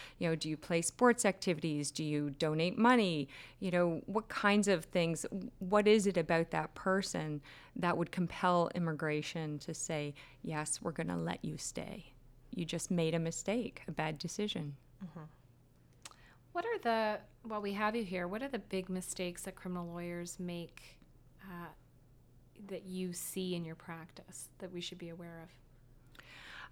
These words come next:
Speaker 1: I think it's the not considering the sentencing provisions.
Speaker 2: Hmm.
Speaker 1: I think that, um, bef-, when a, a criminal lawyer has someone who is either a permanent resident or foreign national,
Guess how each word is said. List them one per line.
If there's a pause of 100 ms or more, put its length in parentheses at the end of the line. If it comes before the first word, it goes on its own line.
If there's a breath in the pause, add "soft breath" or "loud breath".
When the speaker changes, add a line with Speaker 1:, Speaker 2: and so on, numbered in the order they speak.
(180)
Speaker 1:
I
think
it's
the
not
considering
the
sentencing
provisions. (220)
Speaker 2:
Hmm. (340 loud breath)
Speaker 1:
I
think
that,
um, (720)
bef-,
when (120)
a, (140)
a
criminal
lawyer
has
someone
who (440 loud breath)
is
either
a
permanent
resident
or
foreign
national,